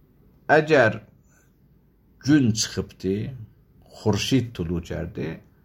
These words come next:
e, ulduzlar göydə də olmazlar, napədid olarlar. Sonra gəlirik, deyik ki,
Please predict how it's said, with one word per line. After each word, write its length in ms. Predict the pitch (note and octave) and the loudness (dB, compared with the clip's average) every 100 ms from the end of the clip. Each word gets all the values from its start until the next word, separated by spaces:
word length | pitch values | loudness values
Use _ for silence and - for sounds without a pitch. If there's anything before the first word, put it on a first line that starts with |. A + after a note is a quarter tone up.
| _ _ _ _ _ _ _ _ - | _ _ _ _ _ _ _ _ -16
e, 300 | E2+ D#2+ D2+ - - _ - | -12 -10 -10 -12 -14 _ -4
ulduzlar 720 | A#2 A#2 A#2+ A2 B2 A2+ - - _ _ _ _ - | 0 2 2 4 4 2 -2 -8 _ _ _ _ -4
göydə 380 | A2 G#2+ C#3 C3+ | 0 2 0 2
də 140 | C3+ - | 0 2
olmazlar, 640 | G2+ F2+ F2+ C2+ C2+ C2+ | 2 2 2 -2 -6 -8
napədid 600 | E2+ F2 E2 F2+ D#2+ D2 C2 | -2 -2 -2 -4 -6 -8 -10
olarlar. 400 | C2 C2+ - - _ _ _ _ _ _ _ _ _ _ _ _ _ _ _ _ _ _ _ _ _ _ _ | -12 -14 -18 -20 _ _ _ _ _ _ _ _ _ _ _ _ _ _ _ _ _ _ _ _ _ _ _
Sonra 360 | - C#3 D3 D#3 | -6 2 4 4
gəlirik, 340 | D#3 C#3+ B2+ - | 2 2 -2 -8
deyik 220 | C#3 C3+ | -10 -10
ki, 200 | - D3+ | -10 -8